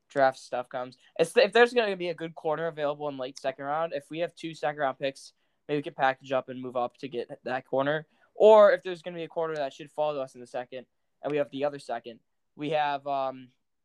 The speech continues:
we'll take a corner there. We'll probably take, like, a wide receiver as well.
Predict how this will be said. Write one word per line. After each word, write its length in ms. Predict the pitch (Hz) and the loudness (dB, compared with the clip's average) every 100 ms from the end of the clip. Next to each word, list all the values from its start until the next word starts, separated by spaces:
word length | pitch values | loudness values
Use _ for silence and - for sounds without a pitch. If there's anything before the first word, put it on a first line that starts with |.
| _ | _
we'll 160 | 156 160 | -12 -8
take 200 | 165 151 | -8 -10
a 60 | |
corner 300 | - 156 147 | -8 -8 -8
there. 200 | 139 131 | -6 -6
We'll 80 | 131 | -6
probably 280 | 123 139 127 | -6 -4 -4
take, 160 | 131 123 | -10 -16
like, 140 | 123 | -14
a 40 | 127 | -6
wide 220 | 120 117 | -6 -6
receiver 420 | 120 127 123 117 | -10 -14 -12 -12
as 120 | 123 | -10
well. 380 | 123 123 123 123 | -4 -2 -2 -6